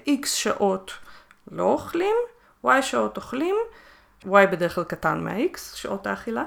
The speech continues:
מה-, קטנות מכמות, אה, שעות הצום,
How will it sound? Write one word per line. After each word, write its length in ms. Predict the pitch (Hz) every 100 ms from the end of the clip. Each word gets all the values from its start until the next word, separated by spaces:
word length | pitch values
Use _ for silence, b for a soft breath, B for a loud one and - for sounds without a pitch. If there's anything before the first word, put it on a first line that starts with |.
| -
מה-, 160 | 254 220 - 208 214 208
קטנות 460 | - 220 202 208 220
מכמות, 600 | 208 - 202 208 208 -
אה, 180 | 202 196
שעות 320 | - 202 202
הצום, 300 | - -